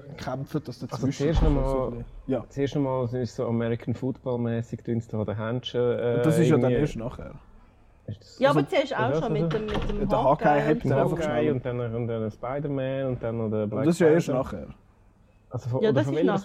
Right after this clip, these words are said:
Speaker 2: Szene redest du jetzt? Sorry, jetzt
Speaker 1: Einfach
Speaker 2: bin
Speaker 1: der,
Speaker 2: ich
Speaker 1: der, zuerst, bevor die alle zurückkommen, schlägeln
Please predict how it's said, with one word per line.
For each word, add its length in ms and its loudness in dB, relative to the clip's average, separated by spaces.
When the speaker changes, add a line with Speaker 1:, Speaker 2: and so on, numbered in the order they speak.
Speaker 2:
Szene 180 2
redest 380 -6
du 60 -2
jetzt? 100 -2
Sorry, 180 0
jetzt 60 4
Speaker 1:
Einfach 160 4
Speaker 2:
bin 100 2
Speaker 1:
der, 140 2
Speaker 2:
ich 80 -10
Speaker 1:
der, 140 -4
zuerst, 420 0
bevor 400 4
die 160 4
alle 260 4
zurückkommen, 540 -2
schlägeln 440 -4